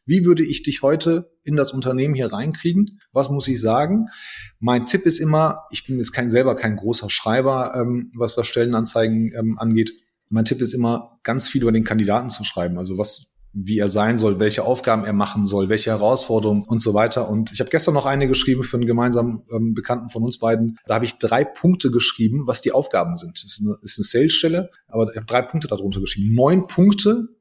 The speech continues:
was du dem Kandidaten alles gibst, ja, was du, warum der kommen soll, also die Benefits, ich glaub, nee, sieben Punkte, neun Punkte, ähm,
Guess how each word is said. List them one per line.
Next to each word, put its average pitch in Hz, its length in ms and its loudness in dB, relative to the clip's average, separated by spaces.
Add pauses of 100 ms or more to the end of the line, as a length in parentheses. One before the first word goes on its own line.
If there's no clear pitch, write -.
(140)
was 113 200 -2
du - 80 -2
dem 123 140 2
Kandidaten 113 640 0 (340)
alles 107 360 0
gibst, - 520 0
ja, 123 200 -4
was 113 140 -2
du, 110 260 2
warum 120 280 2
der 123 260 4 (440)
kommen 180 240 2
soll, 170 200 4
also 113 200 2
die 104 120 0
Benefits, 156 460 0
ich 120 140 -8
glaub, 123 320 -2
nee, 123 160 2
sieben 147 440 0
Punkte, 160 300 -2
neun 135 280 2
Punkte, 143 440 0 (680)
ähm, 123 500 0